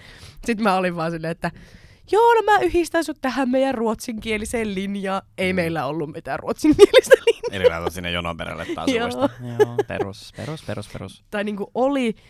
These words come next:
Speaker 1: se nimellä siellä niinku, ö, ruotsiksi, mutta se meni
Speaker 2: Mm.
Speaker 1: oikeeseen aspaan, vaan ei meillä
Speaker 2: Joo.
Speaker 1: ollut erikseen niinku mitään, se
Speaker 2: Okei.
Speaker 1: ihan perusaspa.
Speaker 2: Niin.
Speaker 1: Mut se oli kyllä niinku,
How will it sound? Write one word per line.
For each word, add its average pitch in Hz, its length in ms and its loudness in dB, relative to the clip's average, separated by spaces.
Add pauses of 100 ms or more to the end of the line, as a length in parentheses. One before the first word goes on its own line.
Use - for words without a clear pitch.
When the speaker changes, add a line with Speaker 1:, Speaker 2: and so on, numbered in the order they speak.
(180)
Speaker 1:
se 190 100 0
nimellä 214 460 2
siellä 160 240 -6
niinku, 151 460 -6
ö, 147 140 -8
ruotsiksi, 156 600 -8
mutta 160 240 -8
se 160 80 -2
meni 160 220 0
Speaker 2:
Mm. 160 60 2
Speaker 1:
oikeeseen 147 440 -2
aspaan, - 360 -10
vaan - 140 -8
ei 151 100 -4
meillä - 200 -4
Speaker 2:
Joo. - 40 -6
Speaker 1:
ollut - 140 -10
erikseen 90 360 -16
niinku - 160 -18
mitään, - 260 -14 (140)
se - 60 -12
Speaker 2:
Okei. - 120 -14
Speaker 1:
ihan 156 140 -10
perusaspa. 151 540 -16
Speaker 2:
Niin. 95 260 -12 (1200)
Speaker 1:
Mut 180 120 -6
se 170 80 -2
oli 190 140 0
kyllä 175 200 -6
niinku, 160 340 -6